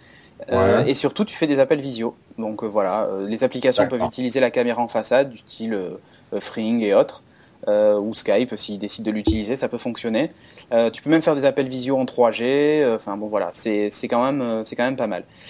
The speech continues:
Speaker 1: Euh, au niveau de la connectique, donc il y a un, un port, euh, façon iPad et iPhone qui n'est pas du tout un, un micro U S B standard comme on a l'habitude de voir maintenant, à part chez Apple.
Speaker 2: Mhm.
Speaker 1: Euh, il dispose de seize gigas de mémoire embarquée, plus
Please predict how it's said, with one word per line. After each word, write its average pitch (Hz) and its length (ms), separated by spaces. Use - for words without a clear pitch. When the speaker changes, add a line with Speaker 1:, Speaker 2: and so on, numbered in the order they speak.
Speaker 1:
Euh, 120 360
au 135 120
niveau 165 160
de 165 60
la 151 80
connectique, 156 680
donc 127 260
il - 40
y - 20
a 123 100
un, 120 340
un 123 120
port, 147 400
euh, 110 240
façon 131 560
iPad 123 400
et 117 80
iPhone 123 480
qui 117 120
n'est 113 120
pas 135 160
du 123 100
tout 135 220
un, 113 260
un 110 140
micro 120 320
U 123 60
S 113 140
B 120 100
standard 127 360
comme 117 160
on 110 80
a - 20
l'habitude 117 380
de 113 80
voir 117 400
maintenant, 107 420
à 101 80
part - 340
chez 98 220
Apple. 175 260
Speaker 2:
Mhm. 220 60
Speaker 1:
Euh, 120 840
il 156 160
dispose 156 380
de 139 120
seize 170 280
gigas 147 280
de 135 80
mémoire 127 260
embarquée, 156 640
plus - 280